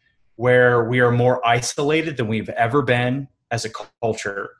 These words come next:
And I think that when you look at things like even diet, cognition, um, stress, all these things have much better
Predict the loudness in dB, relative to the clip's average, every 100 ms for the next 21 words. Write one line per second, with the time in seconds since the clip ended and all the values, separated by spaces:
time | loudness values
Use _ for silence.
0 | _ _ _ _ 0 2 2 0 0 0
1 | 0 -2 -4 -4 -2 -2 -2 -4 -4 -4
2 | -4 -2 0 0 -2 -8 _ _ _ _
3 | -10 -4 -4 -6 -14 -20 _ -12 -10 -10
4 | -12 _ _ _ 0 2 2 0 -2 -10
5 | _ _ -4 -4 -2 -2 -2 -2 -4 -4
6 | -4 -8 -14 _ -6 -2 -2 -4 -6 -8
7 | -4 2 2 2 -4 -10 -14 _ _ _
8 | _ _ _ 4 6 4 2 -2 -4 -4
9 | -2 -2 -4 -8 -12 -16 _ _ _ _
10 | -6 -2 2 2 2 0 -2 2 0 -2
11 | 0 2 4 2 0 -4 -8